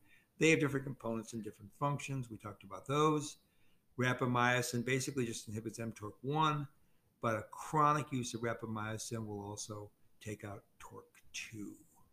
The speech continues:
Rapamycin does not inhibit the phosphorylation of all the torc substrates.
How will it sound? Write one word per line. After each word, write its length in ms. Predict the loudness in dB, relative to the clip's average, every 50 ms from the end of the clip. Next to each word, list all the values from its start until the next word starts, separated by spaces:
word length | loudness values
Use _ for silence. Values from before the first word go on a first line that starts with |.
| _ _ _ _ _ _ _ _ _ _ _ _ _ _ _
Rapamycin 640 | -2 0 2 4 4 6 6 4 4 2 0 -2 -2
does 140 | -2 -2 2
not 260 | 4 6 6 6 6
inhibit 300 | 6 4 2 2 0 -4
the 60 | -4
phosphorylation 840 | 0 4 4 4 4 2 0 0 0 0 0 -2 -2 -4 -4 -4 -6
of 140 | -4 -2 0
all 120 | 0 2
the 100 | 0 0
torc 280 | -2 -2 -4 -4 -2 -2
substrates. 640 | 2 2 2 2 2 -2 -6 -6 -8 -8 -8 -12